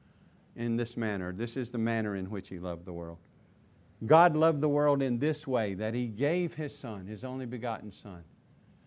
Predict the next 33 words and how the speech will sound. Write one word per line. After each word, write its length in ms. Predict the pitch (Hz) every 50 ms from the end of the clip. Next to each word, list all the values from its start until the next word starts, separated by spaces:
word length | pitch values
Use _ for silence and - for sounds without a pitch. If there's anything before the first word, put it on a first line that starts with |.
| - - - -
He 100 | 131 117
gave 220 | 131 156 160 147
his 140 | 151 143 -
Son 240 | - 156 151 143 131
to 120 | - 147
live. 340 | 135 127 135 139 131 117 110
He 120 | 131 123 117
gave 200 | 127 135 143 131
his 160 | 143 123 -
Son 200 | - 139 131 120
to 120 | - 127
die, 400 | 110 98 123 117 110 107 104 101 101
to 120 | - 117
be 180 | 107 117 117 117
raised 440 | 107 110 113 120 120 120 110 -
from 160 | - - 104 101
the 80 | 98
grave, 320 | 92 104 101 101 95 90 - - - - - - -
that 240 | - 147 - 117 110
whosoever 840 | 98 143 165 185 185 160 - - 151 143 143 127 143 147 139 147 135
believes 680 | 123 113 120 117 113 127 147 160 170 170 170 139 -
in 160 | 151 147 143
him, 260 | 123 131 120 104 98 101
trusts 600 | - - - 175 156 147 156 143 - - - -
in 260 | - 143 139 135 135 131
him, 320 | 117 117 123 110 98 90 - - - - - - _
shall 320 | - - - 127 123 123 120
not 180 | 113 107 -
perish, 560 | - - 117 110 104 98 90 85 - - - - - - - - - - - - -
but 140 | - 101 92
have 200 | 95 107 101 95
everlasting 760 | 101 98 92 98 90 90 90 90 87 - - - 95 85 87
life. 260 | 87 85 82 82 80